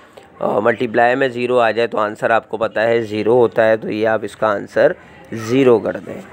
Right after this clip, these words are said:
ठीक हो गया। उसके बाद क्वेश्चन नंबर इलेवन है, a planet has mass four times of earth and radius two time that of earth, if the value of g on the surface of earth is ten meter second, calculate acceleration due to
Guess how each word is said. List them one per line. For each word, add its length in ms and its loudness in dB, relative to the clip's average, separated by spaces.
ठीक 180 -4
हो 140 4
गया। 280 2
उसके 180 2
बाद 180 2
क्वेश्चन 300 2
नंबर 200 2
इलेवन 440 2
है, 180 2
a 140 0
planet 380 0
has 180 4
mass 280 0
four 220 -2
times 300 -2
of 160 2
earth 240 0
and 120 -2
radius 380 -2
two 240 -4
time 200 4
that 200 2
of 220 -2
earth, 280 2
if 120 2
the 120 6
value 340 4
of 120 0
g 180 -4
on 180 2
the 60 4
surface 440 0
of 160 0
earth 80 -6
is 200 -6
ten 180 2
meter 220 -2
second, 420 -2
calculate 500 2
acceleration 640 -2
due 140 -2
to 160 -2